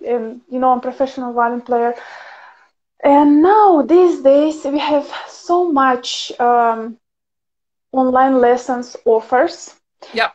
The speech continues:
Speaker 1: And unfortunately, uh, when you don't know anything about violin, but you really want to play, uh, you might, um, this variety of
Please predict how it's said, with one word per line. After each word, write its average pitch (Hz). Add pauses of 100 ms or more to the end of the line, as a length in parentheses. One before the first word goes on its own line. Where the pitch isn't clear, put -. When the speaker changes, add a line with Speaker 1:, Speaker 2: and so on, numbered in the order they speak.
(120)
Speaker 1:
And 277
unfortunately, 277 (160)
uh, 247 (280)
when 302
you 339
don't 392
know 370
anything 339
about 269
violin, 254
but 269
you 277
really 320
want 285 (100)
to 269
play, 277 (420)
uh, 269
you 339
might, 320
um, 294 (840)
this 302
variety 269
of 220